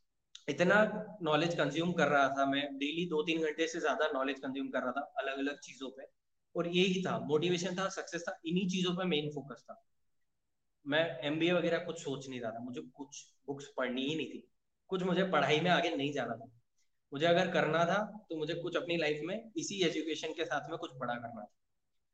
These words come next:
तो ये कोट्स पढ़ ली, अब नॉलेज तो कंज्यूम कर लिया, अब इस नॉलेज के साथ करूँ क्या? मतलब, मेरी लाइफ में तो मेरे को हेल्प कर रहा है,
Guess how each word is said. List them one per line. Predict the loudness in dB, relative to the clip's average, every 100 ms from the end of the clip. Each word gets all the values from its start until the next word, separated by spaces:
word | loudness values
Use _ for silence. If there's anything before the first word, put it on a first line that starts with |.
| _ _
तो | -2
ये | 0
कोट्स | 0 0 2 2
पढ़ | 0 2
ली, | 0 -2 -6
अब | -6
नॉलेज | -4 -2 -2
तो | -2
कंज्यूम | -2 -2 -2
कर | -4 -6
लिया, | -8 -12 -18 _ _ _ _ _ _ _ -8
अब | -6
इस | -2
नॉलेज | 0 0 0
के | -2
साथ | -4 -4
करूँ | -4 -2 -4
क्या? | -8 -12 _ _ _ _ -10
मतलब, | -2
मेरी | 2 2
लाइफ | 4 2 2
में | 0
तो |
मेरे | 0
को | 0
हेल्प | -2 -2
कर | -2
रहा | -2
है, | -6